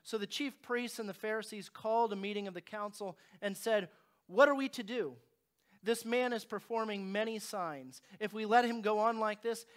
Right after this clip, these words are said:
everyone will believe in him, and the Romans will come and destroy both our holy place and our nation." But one of them, Caiaphas, who was high priest that year,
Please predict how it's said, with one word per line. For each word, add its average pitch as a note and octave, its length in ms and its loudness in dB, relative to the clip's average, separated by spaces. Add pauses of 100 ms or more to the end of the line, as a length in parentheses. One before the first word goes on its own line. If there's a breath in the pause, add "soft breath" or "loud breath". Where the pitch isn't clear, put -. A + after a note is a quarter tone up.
(140 loud breath)
everyone A#3 520 2
will G3+ 120 -2
believe G3 360 -2
in A#3+ 120 -4
him, B3 340 -8 (380 soft breath)
and G3 120 -2
the G3 80 0
Romans A3+ 480 4
will F3+ 100 -8
come A#3 420 0
and G3+ 100 -6
destroy G#3+ 420 -2
both G3+ 280 -2
our F#3 220 0
holy B3 400 -4
place A3 640 -6 (280 soft breath)
and F#3+ 160 -2
our F3+ 140 2
nation." E3+ 500 -8 (920)
But F#3 140 -2
one G#3 200 2
of F#3+ 120 -4
them, D#3+ 180 -6
Caiaphas, F#3+ 720 -4
who G3+ 140 -8
was F#3+ 200 -6
high F#3+ 220 0
priest G3+ 460 -10
that F3+ 200 -4
year, F3 340 -8